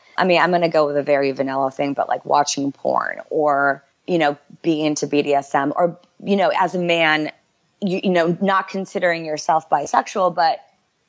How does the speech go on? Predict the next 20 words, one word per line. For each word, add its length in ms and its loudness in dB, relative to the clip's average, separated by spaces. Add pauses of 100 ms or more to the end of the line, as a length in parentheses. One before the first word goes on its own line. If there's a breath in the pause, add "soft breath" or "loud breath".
occasionally, 480 -2
like, 340 0
you 140 -2
know, 120 4
if 160 0
you 260 2
meet 220 2
a 60 4
person, 560 0
meet 140 2
another 300 0
man 280 0
and 120 -2
you 100 0
wanna 360 0 (280 soft breath)
fool 140 0
around 200 2
with 80 -8
them, 140 0
like, 200 -8